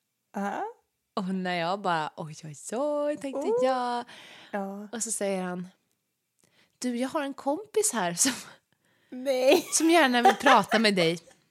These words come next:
Speaker 1: Åh, nej.
Speaker 2: Och jag bara, "Nej."
Speaker 1: Åh.
Speaker 2: Och då,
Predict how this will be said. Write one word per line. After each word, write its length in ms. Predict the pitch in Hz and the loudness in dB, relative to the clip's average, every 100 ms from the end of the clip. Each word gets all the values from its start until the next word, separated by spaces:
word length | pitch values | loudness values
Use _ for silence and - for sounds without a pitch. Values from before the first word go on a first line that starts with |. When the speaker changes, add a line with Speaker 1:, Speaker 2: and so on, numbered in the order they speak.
| _ _ _ _ _ _ _ 571 _ - - - 453 320 - _ | _ _ _ _ _ _ _ -20 _ -20 -16 -10 -6 -6 -8 _
Speaker 1:
Åh, 120 | 302 277 | 0 2
nej. 100 | 320 | 2
Speaker 2:
Och 60 | 311 | 4
jag 220 | 277 262 | 6 8
bara, 320 | 262 214 180 175 - - - - - | 8 8 6 2 -10 -12 -12 -12 -8
"Nej." 560 | 262 247 208 180 165 294 330 - 294 359 | -4 0 0 -2 -4 -4 -4 -2 0 0
Speaker 1:
Åh. 500 | 339 285 262 247 277 - _ _ _ - _ 277 - - 285 | 0 0 0 2 2 0 _ _ _ -20 _ -12 -12 -8 -6
Speaker 2:
Och 100 | 277 | -2
då, 420 | 440 415 480 277 | 2 4 6 6